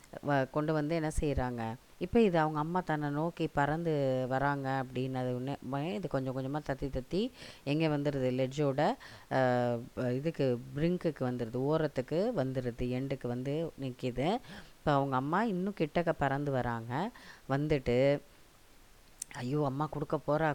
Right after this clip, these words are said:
கு-, வந்துட்டா, கொண்டு வந்துட்டா" அப்படின்னு சொல்லிட்டு குஷியாயிடுது இது ரொம்ப. சந்தோஷத்துல கத்துது. இப்ப அவங்க அம்மா என்ன செய்யுதுன்னா, கிட்டக்க கொண்டு வந்து, அ,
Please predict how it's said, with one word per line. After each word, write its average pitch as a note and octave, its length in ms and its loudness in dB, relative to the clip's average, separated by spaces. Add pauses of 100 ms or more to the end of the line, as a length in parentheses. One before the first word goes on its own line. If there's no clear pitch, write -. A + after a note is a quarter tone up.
கு-, C3 220 -2
வந்துட்டா, D3 280 0
கொண்டு C#3+ 340 0
வந்துட்டா" C3+ 340 0
அப்படின்னு C#3 260 -2
சொல்லிட்டு C#3+ 760 0
குஷியாயிடுது D3+ 640 0
இது C3 240 0
ரொம்ப. B2+ 500 0 (340)
சந்தோஷத்துல D3+ 540 2 (100)
கத்துது. C#3 560 0 (320)
இப்ப - 160 6
அவங்க C#3+ 220 6
அம்மா D3+ 260 4
என்ன D3 260 0
செய்யுதுன்னா, C#3+ 560 0 (240)
கிட்டக்க D3+ 300 2
கொண்டு C#3+ 280 -2
வந்து, D3+ 440 0 (500)
அ, C3 460 2